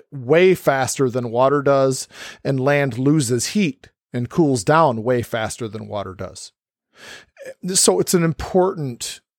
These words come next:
principle to understand because then that affects the temperature of the air above the water and the air above the, the land, and it affects wind direction and local climates and things like this. It's a really cool phenomenon, right?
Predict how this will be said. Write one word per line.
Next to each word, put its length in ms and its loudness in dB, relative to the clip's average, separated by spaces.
principle 480 2
to 80 -4
understand 840 0
because 420 -2
then 520 -2
that 260 4
affects 440 0
the 100 -6
temperature 640 0
of 100 -8
the 240 -8
air 380 2
above 380 0
the 100 4
water 680 0
and 300 -6
the 160 -8
air 260 4
above 360 2
the, 260 0
the 140 0
land, 500 0
and 140 -2
it 100 -4
affects 360 -2
wind 280 2
direction 840 0
and 200 -4
local 360 0
climates 460 -2
and 120 -6
things 200 -4
like 140 -4
this. 220 -4
It's 140 -4
a 60 6
really 240 0
cool 180 2
phenomenon, 540 -2
right? 240 0